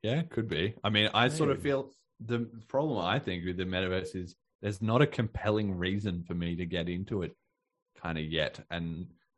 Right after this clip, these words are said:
Speaker 1: I mean, it's weird for me to say that because I'm one of those people, obviously I'm pushing crypto adoption. I think, like, we should, you know, be on the frontiers of what's new and what's happening and all that sort of stuff. But every time I've looked at this, this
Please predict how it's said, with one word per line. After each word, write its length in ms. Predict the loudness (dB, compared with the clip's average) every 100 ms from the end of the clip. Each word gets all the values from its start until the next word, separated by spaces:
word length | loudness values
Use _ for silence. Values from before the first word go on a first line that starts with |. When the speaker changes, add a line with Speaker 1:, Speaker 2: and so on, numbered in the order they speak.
| -2
Speaker 1:
I 100 | 0
mean, 240 | 2 0 -2
it's 220 | -6 -2
weird 240 | 2 2 2
for 80 |
me 160 | 4 6
to 80 | 6
say 200 | 6 6
that 160 | 6 2
because 220 | -2 0
I'm 260 | 2 0 0
one 140 | 0
of 60 | 2
those 160 | 0
people, 220 | -2 -2
obviously 360 | 0 0 -2 -4
I'm 120 | -4
pushing 280 | -4 -6 -6
crypto 360 | -4 -2 0 0
adoption. 380 | 0 0 -2 -2
I 120 | -2
think, 300 | -2 -4 -2
like, 220 | -4 -6 -10 _ _ _ _ -8
we 80 |
should, 360 | -2 2 2 2 -8
you 140 | -4 -4
know, 120 | -4
be 220 | -2 -2
on 100 | -2
the 80 | -4
frontiers 600 | 0 0 0 -2 -2 -2
of 100 | -4
what's 280 | -2 -2 -4
new 300 | -4 -2 -2
and 100 | -4
what's 180 | -6 -2
happening 460 | -4 -4 -6 -8
and 160 | -8 -10 -14 _ _ 0
all 100 | 2
that 100 | 2
sort 80 | 2
of 40 |
stuff. 180 | 0 2
But 200 | 0 0
every 220 | 2 4 6
time 160 | 8
I've 160 | 6 4
looked 220 | 0 2
at 100 | 2
this, 200 | 2 -2 -8 -6
this 240 | -6 -6